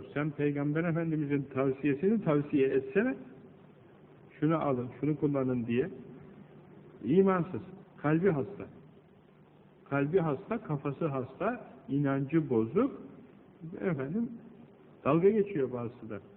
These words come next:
Müslümanla. "Bunlar," diyor, "içki içmez." diyor. "Tamam, bana ver, bana ver."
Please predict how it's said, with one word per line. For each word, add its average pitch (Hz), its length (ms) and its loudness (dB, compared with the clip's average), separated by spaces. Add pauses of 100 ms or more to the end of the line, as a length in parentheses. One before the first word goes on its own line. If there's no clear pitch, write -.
(120)
Müslümanla. 117 640 -8 (920)
"Bunlar," 160 380 4
diyor, 160 140 2
"içki 147 340 -4
içmez." 143 500 0
diyor. 107 240 -2 (300)
"Tamam, 139 320 -2
bana 151 220 2
ver, 107 220 0
bana 131 220 0
ver." 107 160 -2